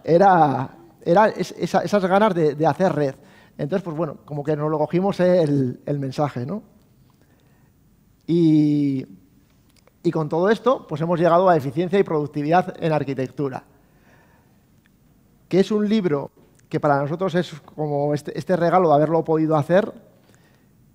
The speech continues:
que trabajar con Fundación Arquea y,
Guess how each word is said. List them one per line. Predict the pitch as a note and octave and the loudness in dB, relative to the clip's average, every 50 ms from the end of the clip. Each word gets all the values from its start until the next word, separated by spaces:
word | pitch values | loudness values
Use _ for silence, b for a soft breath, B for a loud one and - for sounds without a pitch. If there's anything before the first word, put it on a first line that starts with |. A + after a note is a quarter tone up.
| _ _ _ | _ _ _
que | - E3+ D#3+ D#3+ D#3+ D#3+ D#3 D3+ D3 D3+ D3 D3+ D3+ D3+ C#3+ | -4 0 2 4 4 4 4 4 4 4 2 2 2 2 0
trabajar | - D3 C#3+ C#3+ C#3+ - D#3+ E3+ E3+ | 2 2 4 4 4 2 0 0 0
con | F3 F3+ E3+ | 0 -6 -6
Fundación | D3+ F3 E3+ F3 E3+ C#3 E3 E3+ | -4 -4 -2 -2 -2 -2 0 0
Arquea | F3+ F3+ F3+ F3 D#3 D3 C#3 C3+ | 0 0 0 0 -2 -2 0 0
y, | C3+ C3 C3+ C3 C3 C3+ C3+ C3+ - | -2 -2 -4 -4 -4 -4 -4 -6 -8